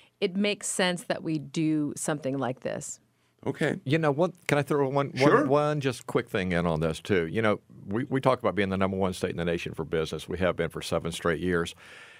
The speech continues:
Speaker 3: You know, Governor Kemp, when he came in, said, "This is great. We want to be the number one state in the nation for business, but we, now we, let's kind of change focus a little bit. We want to be the number one state in the nation for small business." A lot of retail, things like that.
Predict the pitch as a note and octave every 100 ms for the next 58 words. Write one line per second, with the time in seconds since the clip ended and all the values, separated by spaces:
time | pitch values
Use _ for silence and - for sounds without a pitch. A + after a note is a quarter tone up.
0 | - A2 G2+ D#3+ D3 - C#3 A#2+ F#2 F#2
1 | F2+ A#2+ A#2 A2 G#2 - G#2+ F2 B2 A#2+
2 | G#2 A#2+ E2 A2+ C#3 D3 C3 A#2 A2 A2
3 | G#2+ G2+ - F#2 F2 F#2 - D#2+ F#2+ F2+
4 | F#2 G#2 A2+ A#2+ - - D#3+ D3 D3 -
5 | A#2+ - - D#3+ - C3+ B2+ G#2+ A#2 A#2+
6 | G#2+ G#2+ G#2+ G#2+ C#3 E3+ D3+ B2+ G#2+ F#2+
7 | G2 G2 F2+ - F2 E2+ E2 F2+ F2 F#2+
8 | - - E3+ E3 G2 A1+ - - - _
9 | _ _ - - D#2+ F2+ F#2+ C#3 D#3 C#3+
10 | D3 C#3 C3 C3 B2 B2 A#2+ - A2 G#2+
11 | - G2 C#2